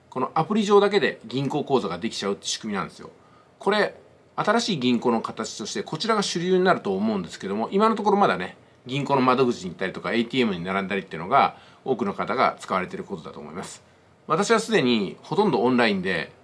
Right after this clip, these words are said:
銀行間取引を済ましている身なんですけども、このみんなの銀行ってのは本当にね、使い勝手が良くって、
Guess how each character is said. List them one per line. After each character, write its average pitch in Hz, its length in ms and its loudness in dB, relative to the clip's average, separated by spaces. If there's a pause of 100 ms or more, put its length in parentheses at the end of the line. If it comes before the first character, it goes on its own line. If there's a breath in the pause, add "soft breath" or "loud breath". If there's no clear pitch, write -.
(440)
銀 131 160 -2
行 131 140 4
間 117 160 2
取 117 240 0
引 98 80 -2
を - 20 -4
済 101 140 -6
ま 113 100 0
し - 60 -8
て - 80 -8
い 95 40 -2
る 87 60 -6
身 95 60 -6
な 95 120 -2
ん 85 100 -6
で 80 40 -18
す - 80 -16
け - 80 -14
ど 95 60 -8
も、 95 300 -6
こ 160 80 -2
の 185 80 0
み 208 100 -4
ん 208 60 -6
な 196 80 0
の 180 80 2
銀 139 160 -4
行 123 60 -2
っ 120 40 -6
て 117 80 -6
の 110 60 -2
は 107 40 -6
本 143 120 -4
当 156 80 -4
に 143 80 -2
ね、 120 80 0
使 - 200 -2
い 143 40 4
勝 139 180 2
手 117 60 -4
が 98 80 -2
良 95 80 -4
く 95 80 -10
っ - 20 -16
て、 95 380 -6